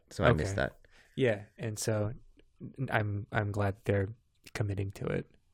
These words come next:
Speaker 2: in the sequel. And it's
Speaker 1: Mm-hmm.
Speaker 2: also been really funny watching <laughs> fans try to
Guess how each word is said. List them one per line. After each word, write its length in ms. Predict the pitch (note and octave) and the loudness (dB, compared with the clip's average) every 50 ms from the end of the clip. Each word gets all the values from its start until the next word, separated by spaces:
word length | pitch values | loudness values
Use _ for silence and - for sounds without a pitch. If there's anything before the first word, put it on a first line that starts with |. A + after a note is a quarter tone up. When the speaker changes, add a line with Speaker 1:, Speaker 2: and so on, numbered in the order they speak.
| _ _ _ _ _ - | _ _ _ _ _ -8
Speaker 2:
in 220 | - B1 B1+ C2+ - | -6 -4 -4 -4 -4
the 260 | C2 C2 C2 - - | -2 -2 -2 -2 -4
sequel. 600 | - - - - - - - - B1 B1+ B2 A#2+ - _ _ _ - | -4 -4 -4 -6 -6 -4 -2 0 0 0 0 -4 -8 _ _ _ -6
And 240 | - A#2 A2 G#2+ G#2 | -2 -2 0 0 2
it's 100 | A2+ A2 | 4 4
Speaker 1:
Mm-hmm. 60 | A2 | 6
Speaker 2:
also 200 | F#2+ E2+ - A2+ | 6 6 4 2
been 140 | G#2 A2 G2+ | 2 2 2
really 200 | G#2 G#2 G#2 G2+ | 2 2 2 2
funny 420 | - - G#2+ G2+ G#2 G#2 G#2 - - - - - - - - - - - | 2 2 2 2 2 2 0 -2 -4 -10 -20 -20 -20 -20 -20 -10 -4 0
watching 500 | G#2+ G2 - - A2 G#2 G2+ G2+ A2 C#3 - | 0 0 2 2 2 2 0 0 -4 -6 -10
<laughs> 80 | _ - | _ -6
fans 520 | - - - A#2+ G2+ G#2+ A2 A#2+ A2+ - | -2 2 4 4 6 6 4 4 2 0
try 260 | - - - G#2+ G#2 G2+ | -2 0 2 4 4 4
to 160 | G2+ G#2 | 4 2